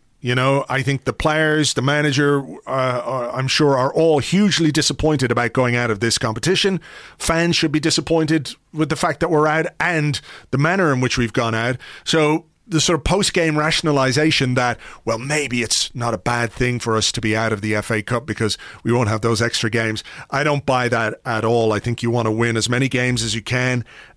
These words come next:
Uh, you want to, uh, build and create momentum. So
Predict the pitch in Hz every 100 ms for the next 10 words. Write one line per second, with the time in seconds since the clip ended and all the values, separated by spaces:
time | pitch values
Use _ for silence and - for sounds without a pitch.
0 | 123 110 110 123 120 107 101 _ 240 110
1 | 104 104 104 104 98 139 139 139 131 120
2 | - 127 131 147 131 120 123 120 131 127
3 | - 139 127 123